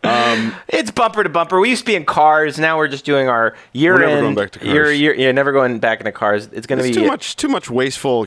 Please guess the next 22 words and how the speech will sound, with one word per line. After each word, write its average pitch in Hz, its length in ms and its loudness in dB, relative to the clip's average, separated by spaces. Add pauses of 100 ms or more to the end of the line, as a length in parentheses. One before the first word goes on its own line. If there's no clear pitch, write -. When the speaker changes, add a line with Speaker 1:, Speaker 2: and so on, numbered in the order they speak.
Speaker 1:
gas. 104 560 -4
And 139 80 -4
we 156 120 0
gotta, 165 220 0
Speaker 2:
Yeah, 135 460 0
Speaker 1:
you 151 140 -8
gotta 170 100 0
Speaker 2:
yeah. 143 160 4
Speaker 1:
get 123 60 -4
a - 80 -10
guest 117 320 -4
in 123 80 -4
there, 123 180 -2
and 120 100 -4
they 101 60 -2
talk 117 260 -6
about 110 260 -4
their 101 120 -2
life, 98 600 -4
and, 95 300 -12
you 143 80 -4
know, 120 200 -4